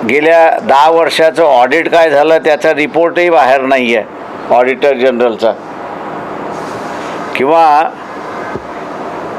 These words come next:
प्रेस असेल किंवा इलेक्ट्रॉनिक मीडिया असेल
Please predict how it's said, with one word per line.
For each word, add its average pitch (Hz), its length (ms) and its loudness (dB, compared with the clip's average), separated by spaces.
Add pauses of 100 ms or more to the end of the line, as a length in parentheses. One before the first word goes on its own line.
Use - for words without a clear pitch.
(880)
प्रेस 170 340 2
असेल 147 380 2
किंवा 151 200 2
इलेक्ट्रॉनिक 151 640 2
मीडिया 143 420 2
असेल 113 420 2